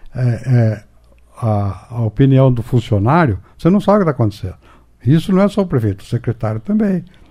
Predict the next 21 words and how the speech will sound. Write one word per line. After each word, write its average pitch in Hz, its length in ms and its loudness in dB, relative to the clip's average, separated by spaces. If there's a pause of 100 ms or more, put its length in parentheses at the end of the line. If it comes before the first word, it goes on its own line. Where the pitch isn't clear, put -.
(240)
Então 135 140 2
tem 131 160 2
que - 100 0
ouvir 113 220 4
mais 147 280 4
o 156 40 -2
funcionário, 127 560 -2
ouvir 107 220 0
a 165 40 -2
população 135 720 -2 (640)
e 185 140 6
diminuir 208 520 6
o 220 60 6
empre-, 175 380 4
o 123 420 6
cargo 160 200 4
comissionado, 151 640 0
porque 123 140 -2
isso 131 160 0
aí 147 80 4
é 170 160 2